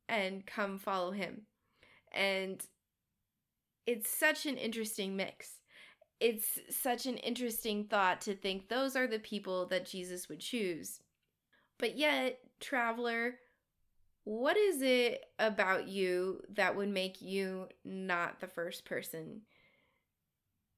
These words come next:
If you put yourself on some fun totem pole and, "These are the qualities that I think make me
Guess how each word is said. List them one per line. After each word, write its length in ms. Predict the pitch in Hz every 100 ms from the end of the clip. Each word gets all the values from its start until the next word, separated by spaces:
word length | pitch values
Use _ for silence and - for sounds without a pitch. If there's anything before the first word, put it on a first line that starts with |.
| _
If 160 | 208 208
you 680 | 254 269 269 262 254 254 254
put 200 | - 254
yourself 440 | 160 214 214 190 196
on 160 | 185
some 260 | 190 185 180
fun 300 | - 185 190
totem 460 | 196 208 190 180 185
pole 340 | 180 165 170
and, 160 | 180 190
"These 240 | 339 359 339
are 100 | 311
the 80 |
qualities 600 | 294 320 320 302 285 254
that 120 | 247 277
I 140 | 277
think 340 | 277 262 254
make 300 | 247 254 247
me 180 | 240 233